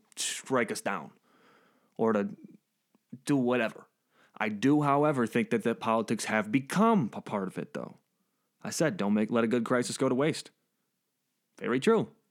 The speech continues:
And they did not. I mean, it turned the country upside down. You saw no large gatherings. But then it can't get traced in protests.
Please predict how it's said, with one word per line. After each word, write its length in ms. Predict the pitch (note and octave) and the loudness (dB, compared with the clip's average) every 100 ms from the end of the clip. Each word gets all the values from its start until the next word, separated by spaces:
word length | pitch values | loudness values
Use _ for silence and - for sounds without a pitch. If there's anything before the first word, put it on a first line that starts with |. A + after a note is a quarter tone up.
| _ _ | _ _
And 140 | - A2+ | -2 0
they 80 | C#3+ | 2
did 140 | F#3+ | 4
not. 280 | A#3 - - _ _ _ _ _ _ _ _ _ _ - _ _ _ _ _ _ | 4 2 -4 _ _ _ _ _ _ _ _ _ _ -20 _ _ _ _ _ _
I 40 | C3 | 2
mean, 120 | C3+ | 2
it 100 | B2 | 2
turned 180 | D3+ C#3 | 2 2
the 40 | |
country 320 | C3 D3+ C#3+ | 0 0 2
upside 280 | C#3+ C#3+ C3+ | 0 0 0
down. 240 | C#3 A2 F#2 _ _ _ _ _ _ _ _ _ _ _ _ _ _ _ _ | 0 -2 -6 _ _ _ _ _ _ _ _ _ _ _ _ _ _ _ _
You 200 | B2+ B2 | -2 -2
saw 420 | A#2 C#3 C3+ C3 B2 _ _ _ _ _ _ _ _ _ _ | 0 0 2 0 -2 _ _ _ _ _ _ _ _ _ _
no 180 | A#2+ C3 | 2 2
large 340 | B2+ B2 A2 | 2 2 2
gatherings. 580 | A#2 A2 G2 - - - _ _ _ _ _ _ _ _ _ _ _ _ _ _ | 2 2 0 -6 -12 -18 _ _ _ _ _ _ _ _ _ _ _ _ _ _
But 160 | B2 G#2 | -4 0
then 400 | A#2 A2 G#2 G2+ _ _ | 2 2 2 0 _ _
it 160 | A2 A#2 | -6 0
can't 240 | A#2+ A2 | 2 2
get 180 | A2+ G#2+ | 0 -4
traced 460 | - A2+ A2 - - _ _ _ _ | -2 0 0 -2 -12 _ _ _ _
in 140 | - C3 | -4 2
protests. 640 | A3 F#3+ - - - - | 2 2 -4 -10 -18 -20